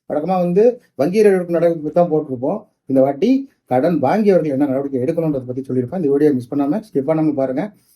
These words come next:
அது மட்டும் இல்லாம ஒரு சின்ன விஷயம் சொல்லிக்கிறேன். இது மேல வந்து பாத்தீங்கன்னா, வர பதினஞ்சாம் தேதி ஜூன்ல இருந்து, ஜூலைல இருந்து பாத்தீங்கன்னா, YouTube புதிய கைட்லைன்ஸ் அறிவிச்சிருக்கு. அதனால என்ன ப-, பிரச்சனை அப்படின்னு பாத்தீங்கன்னா, நம்ம வந்து, ஆஹ், எந்த ஒரு சின்னதா ஒரு பேப்பர் கூட எடுத்து போட முடியாது. So, எல்லாமே சொந்த கண்டென்ட்டா இருக்கணும்,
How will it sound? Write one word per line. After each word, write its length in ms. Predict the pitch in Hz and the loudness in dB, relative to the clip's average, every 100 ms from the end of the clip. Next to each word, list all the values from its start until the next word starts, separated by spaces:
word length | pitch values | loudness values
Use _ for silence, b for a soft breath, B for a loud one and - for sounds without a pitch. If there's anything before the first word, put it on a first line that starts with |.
| _ | _
அது 100 | 127 | -2
மட்டும் 200 | 151 165 | 0 2
இல்லாம 200 | 156 185 | 2 2
ஒரு 120 | 180 | 0
சின்ன 140 | 143 165 | 0 -2
விஷயம் 220 | 147 - | -2 -2
சொல்லிக்கிறேன். 360 | 151 151 190 240 _ _ _ - | 0 2 2 -2 _ _ _ -6
இது 100 | 143 | -2
மேல 180 | 160 196 | 2 2
வந்து 180 | 175 175 | 2 0
பாத்தீங்கன்னா, 380 | 160 160 160 208 247 | 0 -2 -2 -2 -4
வர 140 | - 143 | -4 -2
பதினஞ்சாம் 380 | 143 151 160 151 | 0 0 0 2
தேதி 220 | 147 139 | 2 0
ஜூன்ல 280 | 135 151 147 | -2 4 4
இருந்து, 200 | 143 139 | 4 0
ஜூலைல 300 | 143 156 143 | 2 2 2
இருந்து 160 | 135 135 | 0 -4
பாத்தீங்கன்னா, 420 | 135 131 131 160 202 b b _ | -4 -4 -4 -6 -10 b b _
YouTube 560 | 156 196 214 202 185 180 | 2 2 2 0 0 0
புதிய 240 | 240 175 190 | -2 2 4
கைட்லைன்ஸ் 440 | 160 165 160 147 | 4 2 2 0
அறிவிச்சிருக்கு. 520 | 143 135 135 120 110 151 135 - _ _ - | 0 0 0 -2 0 0 0 -8 _ _ 0
அதனால 260 | 165 233 233 | 4 4 4
என்ன 160 | 196 208 | 4 2
ப-, 360 | 185 175 165 | 4 4 2
பிரச்சனை 300 | 160 160 165 | 0 -2 -2
அப்படின்னு 320 | 165 156 143 135 | -2 -2 -2 -4
பாத்தீங்கன்னா, 340 | 135 135 143 | -4 -2 0
நம்ம 180 | 196 170 | 0 -2
வந்து, 200 | 165 214 262 b b b - | 0 2 0 b b b -4
ஆஹ், 140 | 156 | 2
எந்த 140 | 175 226 | 4 4
ஒரு 120 | 214 | 4
சின்னதா 300 | 202 220 233 | 2 2 4
ஒரு 120 | 208 | 4
பேப்பர் 300 | 185 214 208 | 4 2 2
கூட 100 | 196 | 0
எடுத்து 200 | 185 165 | 0 -2
போட 120 | 156 | -4
முடியாது. 300 | 156 147 131 120 - | -2 0 -2 -4 -4
So, 100 | 196 | -2
எல்லாமே 300 | 160 180 208 | 2 2 2
சொந்த 240 | 214 175 196 | 2 0 0
கண்டென்ட்டா 380 | 156 170 175 | -2 -2 -2
இருக்கணும், 280 | 156 127 123 | -4 -4 -10